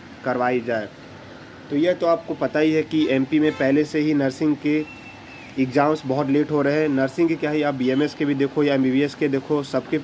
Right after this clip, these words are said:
exams late ही चल रहे हैं अभी तो। तो और आगे updates, जैसी कुछ आगे इस video पे update मिलता है nursing college के related,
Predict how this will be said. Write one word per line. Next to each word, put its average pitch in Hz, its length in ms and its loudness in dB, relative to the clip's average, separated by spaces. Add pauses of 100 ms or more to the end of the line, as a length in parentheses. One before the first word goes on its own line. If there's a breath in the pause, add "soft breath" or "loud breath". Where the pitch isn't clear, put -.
exams 139 420 0
late 127 240 2
ही 143 120 4
चल 117 220 -2
रहे 113 220 -2
हैं 117 120 -4
अभी 113 200 -4
तो। 110 240 -4 (2250)
तो 147 240 6
और 160 260 4
आगे 156 340 2
updates, 156 400 0 (640)
जैसी 135 340 0
कुछ 165 220 0
आगे 139 260 2
इस 151 160 -2
video 143 260 2
पे 139 100 0
update 135 300 0
मिलता 139 420 2
है 147 260 -2
nursing 127 320 -2
college 135 340 2
के 143 80 2
related, 131 440 0